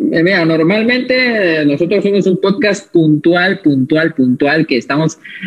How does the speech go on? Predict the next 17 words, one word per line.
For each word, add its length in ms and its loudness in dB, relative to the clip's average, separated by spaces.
a 180 -2
la 220 0
hora 280 2
en 160 2
punto 380 0
en 140 0
que 100 0
inicia, 520 0
pero 340 0
pues, 300 0
este, 1040 0
pues 180 0
hay 280 0
dos 140 0
excusas. 680 0
Una, 220 2
la 140 0